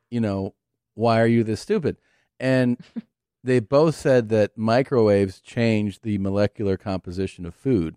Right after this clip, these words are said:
Speaker 1: and that's why they don't have them. So they only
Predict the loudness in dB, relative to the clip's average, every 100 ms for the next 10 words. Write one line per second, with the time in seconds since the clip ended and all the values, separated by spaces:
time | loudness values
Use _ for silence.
0 | _ -10 -6 -6 -6 -8 -10 -10 -10 -4
1 | -2 -4 -12 _ _ _ _ _ -8 -6
2 | -6 -2 2 4 4 4 2 -2